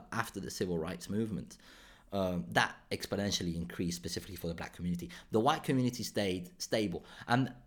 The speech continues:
and then, of course, there's, there's something to take into account that, of course, during the thirties, white people did have all the rights that they could have,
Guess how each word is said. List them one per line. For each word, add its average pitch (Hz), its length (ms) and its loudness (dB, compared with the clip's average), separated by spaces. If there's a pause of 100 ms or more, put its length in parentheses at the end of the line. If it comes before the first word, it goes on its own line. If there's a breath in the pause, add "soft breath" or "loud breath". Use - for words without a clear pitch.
(220)
and 117 140 4
then, 143 120 8
of 143 120 2
course, 120 300 4
there's, 95 260 2
there's 90 220 0
something 92 240 -2
to - 60 -12
take - 140 -10
into - 140 -8
account 175 320 4
that, - 160 -4
of 87 120 -6
course, 92 240 2
during 78 160 -6
the - 80 -6
thirties, 160 560 6 (460 loud breath)
white 110 240 6
people 107 320 2
did 101 200 4
have 92 440 -2
all 95 200 2
the 90 100 0
rights 90 520 -2 (420 soft breath)
that 85 260 0 (240)
they 87 160 2
could 101 180 -2
have, 127 360 0